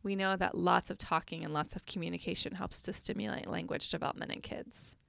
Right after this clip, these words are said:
And it also can help to ease them when they're anxious,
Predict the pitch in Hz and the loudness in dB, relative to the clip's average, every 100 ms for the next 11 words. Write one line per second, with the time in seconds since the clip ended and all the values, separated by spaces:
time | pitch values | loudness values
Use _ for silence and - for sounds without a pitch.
0 | _ _ _ _ _ _ - 220 220 233 | _ _ _ _ _ _ 0 2 6 4
1 | - 269 220 185 175 - - - 170 165 | 4 2 2 2 0 0 -4 -2 -2 0
2 | - - - 226 170 - 139 - - - | 0 0 -4 -4 -2 0 -2 -2 -2 -2
3 | - - - | -6 -6 -8